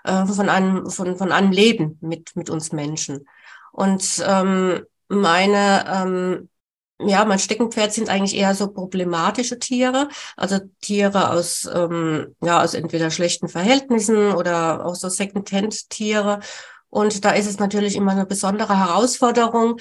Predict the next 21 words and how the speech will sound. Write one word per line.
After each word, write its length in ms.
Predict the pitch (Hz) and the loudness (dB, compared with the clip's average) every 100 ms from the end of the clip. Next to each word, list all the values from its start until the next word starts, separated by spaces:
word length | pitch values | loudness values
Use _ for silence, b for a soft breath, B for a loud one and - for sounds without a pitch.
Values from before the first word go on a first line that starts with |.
| B B B B | B B B B
ähm, 480 | 202 214 220 214 202 - | -2 0 2 2 0 -2
einfach 480 | - 208 233 220 220 | 2 2 2 0 0
zu 140 | - | -4
sehen, 240 | 196 220 214 | -4 -2 0
ja, 180 | 190 190 | 0 0
wie 80 | |
gehe 200 | 202 202 | 0 0
ich 140 | 202 - | 0 -2
denn 300 | 202 196 185 | -2 -2 0
mit 180 | 202 196 | -2 -2
ihnen 240 | 190 175 | -2 -2
um? 340 | - 233 311 - | 0 0 0 -2
Oder 180 | 202 202 | -4 -4
beziehungsweise, 760 | 202 208 196 190 196 190 185 | -4 -2 -2 0 2 0 -2
wie 80 | 185 | -8
gesagt, 320 | 175 185 185 | -8 -8 -6
wa-, 140 | 165 - | -6 -4
wie, 220 | 185 196 - | -2 -2 0
was 200 | 196 240 | 2 4
wünschen 260 | 208 - | 4 2
sie 180 | 147 | -6